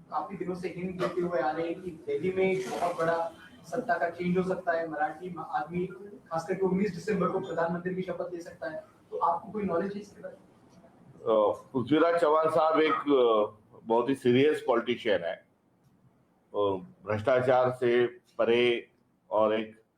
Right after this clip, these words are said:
Speaker 2: बुद्धिजीवी, ये भी एक उनका एक अस्तित्व है। ईमानदारी पूरा राजनीतिक जीवन में उन्होंने मूल्य का पालन किया है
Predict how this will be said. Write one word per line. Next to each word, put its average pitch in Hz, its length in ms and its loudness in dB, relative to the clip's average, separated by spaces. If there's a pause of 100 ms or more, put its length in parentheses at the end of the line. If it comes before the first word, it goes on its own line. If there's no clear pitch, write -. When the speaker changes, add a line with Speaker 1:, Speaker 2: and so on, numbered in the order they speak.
(260)
Speaker 2:
बुद्धिजीवी, 113 540 -2
ये 110 140 0
भी 117 160 0
एक 113 120 -6
उनका 107 280 -4
एक 107 160 -4
अस्तित्व 123 460 -10
है। 80 260 -12 (520)
ईमानदारी 123 880 0 (220)
पूरा 110 540 2 (580)
राजनीतिक 107 440 -2
जीवन 107 220 -2
में 107 120 -2
उन्होंने 101 280 -6
मूल्य 95 260 -4
का 101 140 -6
पालन 90 280 -4
किया 80 320 -10
है - 240 -12